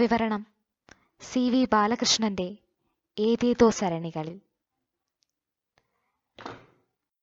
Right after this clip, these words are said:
രണ്ടായിരത്തി ഇരുപതിലെ വേൾഡ് ക്യാപിറ്റൽ ഓഫ് ആർക്കിടെക്ചറായി യുനെസ്കോ തെരഞ്ഞെടുത്തത് റിയോ ഡി ജനീറോ. അടുത്തിടെ വിദ്യാർത്ഥികൾക്കായി ശൗര്യ അവാർഡ്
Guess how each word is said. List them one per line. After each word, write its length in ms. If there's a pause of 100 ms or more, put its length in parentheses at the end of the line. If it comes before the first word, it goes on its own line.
രണ്ടായിരത്തി 560
ഇരുപതിലെ 380 (400)
വേൾഡ് 380
ക്യാപിറ്റൽ 480
ഓഫ് 220
ആർക്കിടെക്ചറായി 800 (520)
യുനെസ്കോ 400 (120)
തെരഞ്ഞെടുത്തത് 600 (1300)
റിയോ 280 (100)
ഡി 60 (100)
ജനീറോ. 400 (1800)
അടുത്തിടെ 460 (280)
വിദ്യാർത്ഥികൾക്കായി 880 (220)
ശൗര്യ 480
അവാർഡ് 340